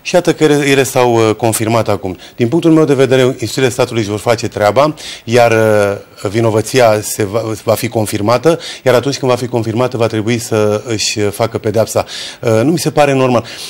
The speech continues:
Uh, ce vreau să vă spun? În momentul în care ești directorul unei, unei asem-, unei asemenea mega, uh, structuri, uh,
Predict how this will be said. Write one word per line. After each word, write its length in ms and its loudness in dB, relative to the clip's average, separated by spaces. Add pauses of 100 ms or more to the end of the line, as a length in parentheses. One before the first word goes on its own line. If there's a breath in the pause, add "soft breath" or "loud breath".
(160 loud breath)
Uh, 60 -2
ce 200 0
vreau 120 6
să 120 -4
vă 80 2
spun? 260 -4
În 60 0
momentul 280 4
în 60 4
care 220 2
ești 180 2
directorul 440 2
unei, 240 0
unei 180 2
asem-, 380 2
unei 160 2
asemenea 560 2
mega, 800 4
uh, 200 2
structuri, 580 2 (520 loud breath)
uh, 120 0